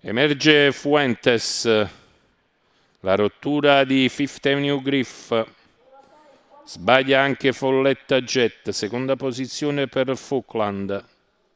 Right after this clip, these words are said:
In terza si va a sistemare Fujiko.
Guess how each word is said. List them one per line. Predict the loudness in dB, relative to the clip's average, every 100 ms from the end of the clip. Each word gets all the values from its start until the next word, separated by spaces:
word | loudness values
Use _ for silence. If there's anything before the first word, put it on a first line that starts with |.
| _ _ _ _ _ _ _ _ _ _ _ _ _ _ _ _ _ _ _ -20 -20 -20 _ _ _ _ _ -20 _ _ _ -20 -20 _ -20 _ _ _ _ _ _ _ _
In | -12 -10
terza | 0 0 0 0 0 0
si | -2
va | 0 0
a |
sistemare | 0 -4 -8 -6 -4 0 2 2 2
Fujiko. | -2 -8 -8 -6 -6 -6 -4 -4